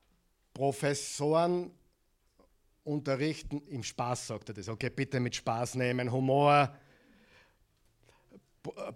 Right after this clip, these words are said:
Profession-, Prof-, Professoren reden so, dass es kompliziert ist und klingt.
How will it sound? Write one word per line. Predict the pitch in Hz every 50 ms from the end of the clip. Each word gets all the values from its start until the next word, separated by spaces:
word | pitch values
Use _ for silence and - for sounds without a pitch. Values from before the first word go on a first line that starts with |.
| -
Profession-, | - 147 147 151 156 156 - - 160 156 151 - - - - 147 151 170 - - -
Prof-, | - - 151 151 131 120 - -
Professoren | 120 156 147 156 156 135 - - 151 165 175 180 180 175
reden | 170 - 127 123 147 160 156 147 160
so, | 147 - - 151 151 160 160
dass | - 147 139 139 131 -
es | 147 139 131 - -
kompliziert | - 143 139 127 - 131 131 131 - - - 139 143 139 131
ist | 135 135 - - -
und | 135 127 113 -
klingt. | - 117 117 110 104 104 - - -